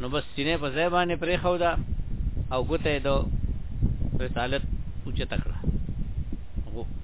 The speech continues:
ګوته یې د الله ر توحید اوچته کړه. او خبرې شروع کړې، او خبرې د هغه لومبۍ دا وې چې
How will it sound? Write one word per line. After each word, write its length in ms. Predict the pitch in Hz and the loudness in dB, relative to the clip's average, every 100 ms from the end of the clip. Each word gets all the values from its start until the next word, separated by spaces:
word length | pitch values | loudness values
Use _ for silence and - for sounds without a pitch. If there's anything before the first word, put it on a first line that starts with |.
| 135 | -2
ګوته 200 | 160 160 | 0 2
یې 100 | 139 | 4
د 60 | 131 | 4
الله 180 | 127 147 | 4 2
ر 100 | 135 | 2
توحید 380 | 123 117 139 131 - | 0 -2 -2 -4 -6
اوچته 280 | 120 123 90 | -6 -6 -6
کړه. 180 | - - - - - - - - - - - - - - - - | -8 -8 -8 -8 -8 -8 -6 -2 0 0 -4 -4 0 0 0 0
او 80 | 117 | 0
خبرې 360 | 113 135 139 127 | 0 -2 -2 -2
شروع 280 | 117 123 160 | -2 -2 -2
کړې، 140 | 165 156 | 0 0
او 60 | |
خبرې 340 | 135 127 143 147 | 0 0 0 0
د 60 | 135 | 2
هغه 180 | 123 | 2
لومبۍ 360 | 135 127 123 156 | 0 -2 0 2
دا 120 | 139 143 | 4 4
وې 120 | 117 | 4
چې 80 | 110 | 0